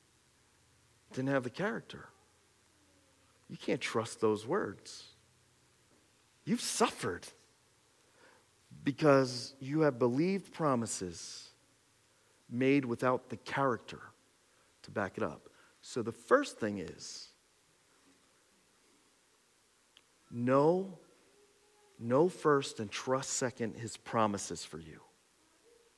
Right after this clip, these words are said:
The second thing is, know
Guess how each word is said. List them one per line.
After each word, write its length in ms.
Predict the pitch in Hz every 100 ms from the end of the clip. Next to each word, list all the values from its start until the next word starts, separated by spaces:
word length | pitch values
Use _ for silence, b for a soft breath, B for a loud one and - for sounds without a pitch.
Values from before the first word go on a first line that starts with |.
| _ _ _ -
The 80 | -
second 540 | - - 247 190 135
thing 180 | 117 101
is, 440 | 90 87 - - - _ _ _ _ _ _ -
know 680 | 113 117 123 131 156 180